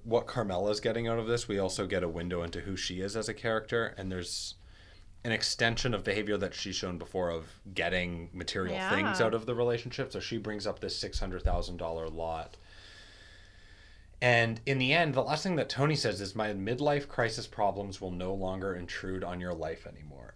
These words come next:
Speaker 2: Mm-hmm.
Speaker 1: And that's basically the transaction that Carmela accepts, which
Speaker 2: Mm-hmm.
Speaker 1: is such bullshit. I mean, obviously, he's basically, he might as well state, "I'm gonna keep on cheating."
Speaker 2: Well,
Speaker 1: Like
Speaker 2: basically, he's saying, like, they're not gonna call the house anymore.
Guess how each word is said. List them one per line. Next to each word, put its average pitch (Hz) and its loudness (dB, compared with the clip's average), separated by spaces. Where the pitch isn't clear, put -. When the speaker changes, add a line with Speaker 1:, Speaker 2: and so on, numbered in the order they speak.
Speaker 2:
Mm-hmm. 202 -2
Speaker 1:
And 185 2
that's 120 6
basically 104 0
the 92 -6
transaction 90 -2
that 82 -4
Carmela 82 -4
accepts, - -8
which 214 2
Speaker 2:
Mm-hmm. 120 4
Speaker 1:
is - 0
such - 0
bullshit. 87 -2
I 87 -2
mean, 90 -2
obviously, 95 2
he's 117 -2
basically, 127 6
he 101 -2
might 113 0
as 104 -2
well 98 2
state, - 0
"I'm 90 -2
gonna 87 0
keep - -6
on 73 -6
cheating." 85 -8
Speaker 2:
Well, 330 2
Speaker 1:
Like - 2
Speaker 2:
basically, 370 6
he's 226 0
saying, 208 4
like, 185 -2
they're 190 2
not 190 0
gonna 170 -2
call 160 -2
the - -8
house 165 0
anymore. 156 -4